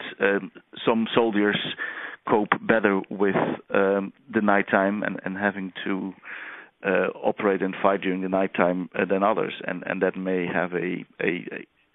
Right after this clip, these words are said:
a genetic basis, and this particular gene may be one of the genes contributing to those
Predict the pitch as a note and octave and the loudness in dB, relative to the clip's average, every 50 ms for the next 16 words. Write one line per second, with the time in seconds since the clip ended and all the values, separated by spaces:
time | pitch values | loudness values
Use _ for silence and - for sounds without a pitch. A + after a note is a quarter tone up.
0 | - A2 G#2 G2 G2+ G2 G2+ G2 G2+ F2+ E2 - F#2+ F#2+ - - A#2+ A2+ - G#2 | -10 -10 -8 -6 -2 0 2 2 2 2 2 2 2 2 0 -2 -4 -6 -6 -6
1 | F#2 F2+ F#2 - - - - - G#2+ - - F#2+ F2+ - - G2 F#2+ F#2+ F#2+ F#2+ | -6 -6 -6 -6 -8 -10 -8 -8 -8 -6 -6 -6 -6 -6 -6 -6 -4 -4 -6 -6
2 | F#2+ - - - - - - - _ - - G2 G2 G2 E2+ F#2+ F#2 F2+ F#2 G2 | -8 -10 -14 -16 -16 -16 -18 -18 _ -6 -2 0 0 0 -2 -4 -4 0 0 2
3 | G2 G2 - - F#2+ F2 - F#2+ F#2 F#2+ F2+ - - - G2+ F2+ - - G#2 F#2+ | 2 0 -2 -6 -10 -8 -8 -6 -6 -6 -8 -8 -8 -8 -8 -4 -2 -2 -2 -2
4 | G2+ - G2 F#2 F#2 - - - G2+ F#2 - G2+ G2 F#2+ | -4 -6 -6 -6 -6 -8 -8 -10 -6 -2 0 0 0 0